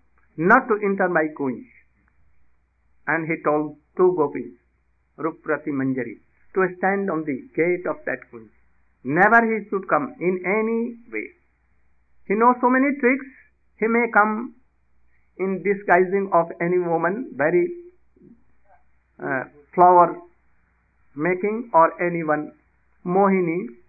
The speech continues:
sometimes in other shape may come. Because he is friend of Subal, Subal may can make Krishna like woman, Kishori.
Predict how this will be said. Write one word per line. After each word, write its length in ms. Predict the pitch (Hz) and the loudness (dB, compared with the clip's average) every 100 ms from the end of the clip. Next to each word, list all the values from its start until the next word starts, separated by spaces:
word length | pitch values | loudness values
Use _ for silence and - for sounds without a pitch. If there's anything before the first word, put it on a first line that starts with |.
| _ - | _ -6
sometimes 480 | 185 180 160 165 170 _ _ _ _ _ - | -6 -2 -4 -4 -14 _ _ _ _ _ -8
in 160 | 180 180 | -6 0
other 280 | 180 185 185 | 2 2 -2
shape 200 | 175 175 | -6 -8
may 200 | 156 143 143 | -8 -8 -10
come. 140 | - - _ _ _ _ _ _ _ _ _ | -14 -20 _ _ _ _ _ _ _ _ _
Because 320 | 190 208 247 | 0 6 6
he 60 | 254 | 6
is 160 | 254 - | 0 0
friend 260 | 226 233 | 0 4
of 120 | 233 233 233 | 2 2 0
Subal, 280 | 220 233 226 | 0 0 0
Subal 280 | 202 214 214 - | 0 0 -2 -6
may 240 | 160 220 | -4 -2
can 380 | 214 214 247 240 _ _ _ _ _ _ _ _ _ _ - | 0 0 -2 -12 _ _ _ _ _ _ _ _ _ _ -8
make 440 | 135 196 226 - | 0 0 0 -4
Krishna 320 | - 220 233 208 | -4 -4 0 2
like 200 | 190 180 - _ - | 2 2 -8 _ -6
woman, 540 | 170 202 233 285 277 285 - _ _ _ _ - | 0 2 2 0 -4 -10 -20 _ _ _ _ -6
Kishori. 540 | 196 196 190 214 254 | -2 0 0 -2 -8